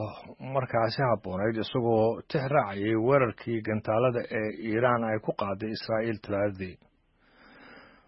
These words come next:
Madaxweynaha Mareykanka Joe Biden ayaa waxa uu Khamiistii sheegay in jawaabta Israa'iil ay ka mid noqon karto weerar ay ku qaado xarumaha saliidda ee Iiraan.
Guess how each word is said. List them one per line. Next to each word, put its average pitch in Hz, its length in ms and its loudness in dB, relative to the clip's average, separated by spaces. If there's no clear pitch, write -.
Madaxweynaha 107 440 2
Mareykanka 104 520 2
Joe 113 180 0
Biden 104 400 0
ayaa 101 560 2
waxa 120 260 0
uu 107 240 0
Khamiistii 110 600 -4
sheegay 101 500 -4
in 123 200 0
jawaabta 117 560 2
Israa'iil 110 680 0
ay 110 260 0
ka - 160 -4
mid 135 160 -2
noqon 135 220 0
karto - 360 -8
weerar 127 420 4
ay 110 140 -2
ku - 140 -10
qaado 110 380 -4
xarumaha 117 800 0
saliidda 113 480 -2
ee 101 280 -6
Iiraan. 107 380 2